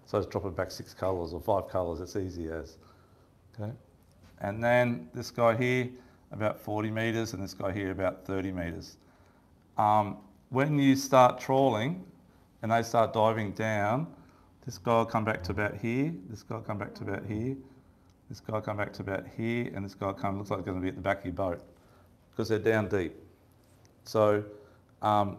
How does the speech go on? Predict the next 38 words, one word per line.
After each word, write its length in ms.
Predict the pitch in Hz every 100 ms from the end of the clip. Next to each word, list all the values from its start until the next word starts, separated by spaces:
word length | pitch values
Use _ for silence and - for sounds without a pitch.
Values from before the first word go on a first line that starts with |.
| -
when 120 | -
you're 200 | 127 120
using 300 | 123 120 123
deep 180 | 113 110
divers, 340 | 110 107 101
you 80 | 104
got 200 | 101 101 -
a 100 | 107
lot 200 | 104 -
less 220 | 101 98
chance, 260 | - 101 98
as 120 | 98
I 40 |
said 60 | 95
before, 340 | 95 - 113
when 100 | 107
you're 80 | 104
trolling 260 | 117 95 92
baits, 460 | 110 101 - - - - - - -
unless 200 | - 107
you're 60 | 101
using 180 | 87 90
downriggers, 540 | 107 110 90 110 110
they're, 140 | - 101
they're 160 | 104
way 240 | 92 104 101
at 100 | 87
the 60 |
back 260 | 87 95 -
here, 160 | 98
so 200 | 92 107 95
it's 140 | -
really 220 | 110 104
difficult 600 | 90 101 107 101 113 - - - - _ _
trawling 460 | - 110 110 113 107
around 460 | 98 101 104 101 98
at 180 | 101 -
speed 560 | - - 104 101 98